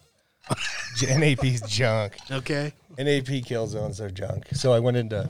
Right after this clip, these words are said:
Speaker 1: No Limits Archery, saw the boys over there.
Speaker 2: Mm-hmm.
Speaker 1: Like, "You need to shoot these Grim Reapers."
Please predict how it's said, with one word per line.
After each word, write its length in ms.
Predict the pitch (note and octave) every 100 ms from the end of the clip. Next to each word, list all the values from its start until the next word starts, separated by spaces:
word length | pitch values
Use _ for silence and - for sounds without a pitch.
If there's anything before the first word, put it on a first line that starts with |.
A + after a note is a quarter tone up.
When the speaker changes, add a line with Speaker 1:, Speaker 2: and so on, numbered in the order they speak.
| -
Speaker 1:
No 140 | C3
Limits 500 | B2+ B2+ C#3 C#3 C3
Archery, 540 | B2 A#2 - B2+ B2 B2
saw 180 | - A2
the 80 | G#2+
boys 240 | A2 G#2+
over 140 | G2+ G2+
there. 260 | G#2 G#2+ - -
Speaker 2:
Mm-hmm. 300 | G#2+ G2+ A2 G#2+ - _ -
Speaker 1:
Like, 140 | A2 A2+
"You 60 |
need 80 | A2
to 60 | G#2
shoot 180 | A2+
these 140 | - G#2
Grim 200 | - G#2
Reapers." 480 | A2+ A#2 G#2+ G#2